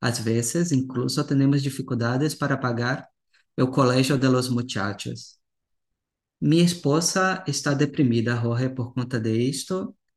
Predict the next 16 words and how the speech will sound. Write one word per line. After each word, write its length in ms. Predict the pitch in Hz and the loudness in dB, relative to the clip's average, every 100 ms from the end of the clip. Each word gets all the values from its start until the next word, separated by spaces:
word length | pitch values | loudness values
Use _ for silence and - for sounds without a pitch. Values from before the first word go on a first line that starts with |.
| _ _ _ _ 143 | _ _ _ _ 4
y 120 | 139 | 6
no 160 | 160 | 6
termina 520 | 175 160 143 151 160 143 | 6 4 6 4 4 2
de 140 | 139 | 2
aceptar 580 | 139 143 - - 120 127 | 0 -4 -6 -4 0 2
la 120 | 127 | 2
renuncia 680 | 135 131 113 113 - 110 107 | 4 4 2 0 -2 -4 -4
a 80 | 117 | -2
muchas 580 | 120 127 135 160 147 - | 0 0 0 -2 -2 -2
de 140 | 123 | -2
las 180 | 123 127 | -2 -2
comodidades 1040 | - 127 120 120 107 117 131 147 160 165 - | -2 0 0 -2 -2 0 0 0 0 -2 -6
que 680 | - 131 127 127 123 - - _ _ _ - | -2 0 2 0 -2 -6 -12 _ _ _ -2
antes 480 | 123 131 147 139 | 0 2 2 2
se 100 | 139 | 0
permitía. 800 | 127 127 123 123 - 101 98 101 | -2 0 0 -2 -4 -2 -2 -4